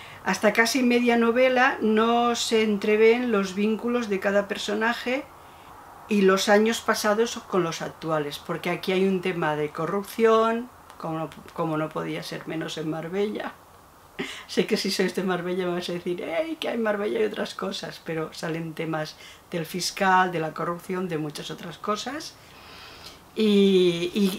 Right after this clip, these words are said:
y hay salto, eso, hay muchos saltos en el tiempo de cosas pasadas, de cosas actuales, y te haces un lío tremendo.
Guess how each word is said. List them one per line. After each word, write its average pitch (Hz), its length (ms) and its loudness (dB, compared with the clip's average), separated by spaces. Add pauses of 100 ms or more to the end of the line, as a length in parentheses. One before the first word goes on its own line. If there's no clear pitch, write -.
y 208 100 8
hay 202 120 6
salto, 196 400 0
eso, 190 240 4
hay 202 140 0 (100)
muchos 180 300 2
saltos 185 340 -4
en 208 60 0
el 180 120 2
tiempo 165 320 -2
de 202 140 0
cosas 160 300 -6
pasadas, 226 680 2
de 180 80 -4
cosas 170 280 -8
actuales, 180 580 0
y - 60 -6
te 180 120 -6
haces 180 400 -2
un 190 200 0
lío 202 280 2
tremendo. 147 560 -6